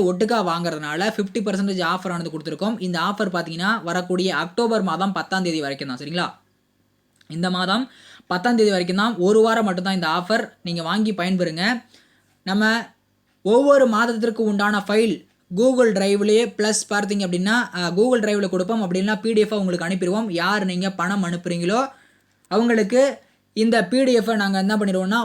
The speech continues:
பன்னிரெண்டு பி டி எஃப் உங்களுக்கு அனுப்பிடுவோம். அதை நீங்க பிரிண்ட் அவுட் போட்டும் வச்சுக்கலாம் அல்லது பி டி எஃப்-ஆவும் படிச்சுக்கலாம். சரிங்களா? ஒரு சிலர் கேட்கறாங்க, "எத்தனை பேஜஸ் இருக்கு?" அப்படிங்கிற மாதிரி கேட்கறாங்க.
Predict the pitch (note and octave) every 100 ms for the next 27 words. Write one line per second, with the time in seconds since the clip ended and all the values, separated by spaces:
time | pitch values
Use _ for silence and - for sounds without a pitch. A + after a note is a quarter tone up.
0 | G3+ G3+ A3+ A#3+ G#3+ F#3+ A3+ A3+ G#3 A3+
1 | G3+ F#3 F3 F#3+ F#3+ F#3 A3 E3+ F3+ F#3
2 | F3+ F3+ G#3+ A3+ A#3+ G3 G3 F#3+ F#3+ F3
3 | F3 G3+ G3+ F3 F3+ G3+ G#3 G3 G3 F3+
4 | E3 - D#3 C3 F3+ G#3 F3 - - -
5 | - G#3+ G#3+ C#4 B3+ A#3 A#3+ A#3 G#3+ A3+
6 | G#3 C#4 C#4+ A3 B3+ C4 A3 A3 G#3 A3+
7 | F#3 F#3 F#3 G3+ F#3+ F3+ F3 E3+